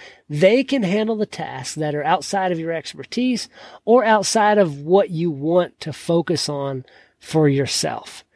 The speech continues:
You want to join networking groups and or mentorship programs so that you can connect with other people, with other businesses, with other subcontractors to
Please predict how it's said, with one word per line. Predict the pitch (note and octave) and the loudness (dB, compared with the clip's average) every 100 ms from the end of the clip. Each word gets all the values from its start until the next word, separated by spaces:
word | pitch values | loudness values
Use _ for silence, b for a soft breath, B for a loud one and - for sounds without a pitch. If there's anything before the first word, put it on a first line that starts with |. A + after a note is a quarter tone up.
| b b - | b b 0
You | F3 | 4
want | F3+ G#3 | 6 6
to | G#3 | 4
join | C#3 F3 F3 E3 | 4 4 4 4
networking | F#3 G3 C3+ D3 | 2 0 -4 -6
groups | C3+ C#3 B2 - - | -2 -2 -2 -10 -12
and | C#3+ D#3 E3 D#3+ D3+ | -6 -2 -2 -2 -6
or | - D#3 D#3 D#3 D#3+ D#3+ | -4 -2 0 0 0 -2
mentorship | C#3+ D#3+ G3+ A3+ F3+ D#3 C3 | 0 2 2 0 0 -4 -6
programs | - C#3 C3 B2+ C3 D3 - B B B | -6 -4 -2 -4 -6 -8 -12 B B B
so | - F#3+ | 0 2
that | G#3 | 4
you | G#3+ | 0
can | G#3+ F#3 | -2 -2
connect | F#3 F3+ G3 G3+ | -4 0 0 2
with | A3+ D#3+ | 2 2
other | F3 F#3 G3+ | 0 4 4
people, | E3+ - G3+ G#3+ - D3+ C3+ - | 2 -4 -4 -6 -4 -6 -6 -10
with | C#3+ | -8
other | D#3 F3+ | 0 2
businesses, | D3+ F#3 G#3 F#3+ D3 C#3 B2 B2+ | 4 4 6 4 2 0 -4 -4
with | C#3+ | -4
other | E3+ F#3+ F#3+ | 0 4 4
subcontractors | - F#3 G3+ F3 - F#3 F#3 F3 D#3 C#3 C3+ C#3+ C#3 C3 b b b b b b _ _ _ | 2 -2 -4 -4 -10 -8 -8 -6 -6 -6 -6 -6 -6 -8 b b b b b b _ _ _
to | - F#3+ F#3 F3+ | -2 4 6 6